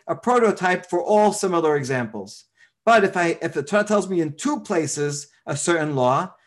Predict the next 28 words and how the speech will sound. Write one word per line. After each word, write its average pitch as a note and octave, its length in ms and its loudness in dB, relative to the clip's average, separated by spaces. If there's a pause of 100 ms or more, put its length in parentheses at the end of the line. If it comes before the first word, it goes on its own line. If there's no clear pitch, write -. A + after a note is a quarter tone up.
(160)
then A3 180 2
I E3+ 80 2
say, D3+ 160 0
"Why E3 260 4
did A#3 200 2
he G3 60 -12
tell G#3+ 220 0
me A3 120 0
in A3 80 0
two B3 160 -6
places? D3 420 -4
You D3+ 80 -6
could F#3 140 0
have F3 120 2
told F#3+ 160 0
me G3 120 0
in G3 80 -2
one, B3 240 2
and D3+ 100 -4
that E3+ 160 2
would F3+ 80 2
have E3+ 100 0
been F3+ 140 0
the F3+ 60 2
example F3 420 -2
for F3+ 140 -4
everything F#3 340 -2
else." F#3+ 340 -2